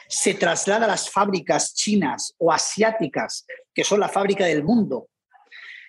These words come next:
y empiezan a producir, producir, producir, y esos productos están listos para enviar frente a un panorama internacional donde siguen las restricciones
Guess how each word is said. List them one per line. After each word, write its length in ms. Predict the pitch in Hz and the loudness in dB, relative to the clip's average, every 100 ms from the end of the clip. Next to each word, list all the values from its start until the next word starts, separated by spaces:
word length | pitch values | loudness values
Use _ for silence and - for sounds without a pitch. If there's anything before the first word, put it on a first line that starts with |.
| _ _ _ _ _ _ _ _ - - | _ _ _ _ _ _ _ _ -20 -6
y 260 | 247 240 170 - | 0 0 0 -4
empiezan 440 | - 165 233 - 226 | -2 0 0 0 0
a 120 | 170 | 0
producir, 500 | 185 165 - 247 247 | 0 -2 0 -2 0
producir, 420 | 220 214 202 220 | 0 0 0 -4
producir, 560 | - 208 175 247 175 107 _ _ | 0 0 0 0 0 -4 _ _
y 120 | - 180 | 0 0
esos 280 | 180 185 | 2 -2
productos 680 | - 175 220 - - 143 - | 0 2 2 0 0 -2 -2
están 420 | 185 - 214 226 | -4 -2 0 0
listos 460 | 220 254 - 190 - | 2 2 2 -2 0
para 180 | - 170 | 2 2
enviar 560 | 160 156 196 196 110 - _ _ _ - - - _ _ | 2 0 0 0 -4 -16 _ _ _ -20 -20 -20 _ _
frente 520 | - - 196 180 151 170 | -12 0 0 0 0 0
a 60 | |
un 200 | 190 202 | 2 0
panorama 460 | 233 214 190 196 190 | 0 2 2 0 -2
internacional 840 | 180 185 170 170 175 190 190 139 117 _ _ | -2 -2 0 -2 0 0 2 0 -2 _ _
donde 1080 | 156 139 196 196 175 151 151 147 147 143 139 | -12 -4 0 0 0 0 2 2 2 0 -4
siguen 440 | - - 214 202 196 | -8 -4 0 2 2
las 120 | 175 | 2
restricciones 1040 | 185 190 175 160 - 208 226 151 113 - | -2 -4 -2 -2 -2 2 2 0 -6 -12